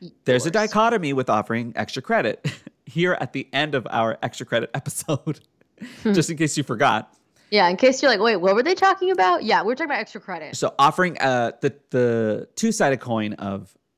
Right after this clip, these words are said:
Speaker 1: offering extra credit or against offering extra credit. For offering extra credit, teachers say, perhaps, maybe, that it can motivate students, that you can offer any, some sort of creative extra credit,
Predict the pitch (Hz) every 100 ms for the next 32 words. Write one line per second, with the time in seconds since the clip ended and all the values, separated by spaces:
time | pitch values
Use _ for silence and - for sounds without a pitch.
0 | _ _ _ 127 135 170 156 151 135 120
1 | 120 113 107 110 101 - - 104 104 101
2 | - - 87 - - - 156 233 233 185
3 | 135 110 113 101 98 98 _ _ _ _
4 | - 233 190 123 127 - - 143 120 113
5 | 127 _ - 131 104 107 - 113 104 113
6 | - 113 110 110 123 110 110 110 107 98
7 | 98 - 170 180 175 170 - - _ _
8 | _ _ 131 113 113 110 - 107 104 104
9 | 92 90 - 110 107 107 - 120 110 117
10 | 101 90 - 113 107 175 202 196 180 -
11 | _ _ _ - 160 - 143 151 135 135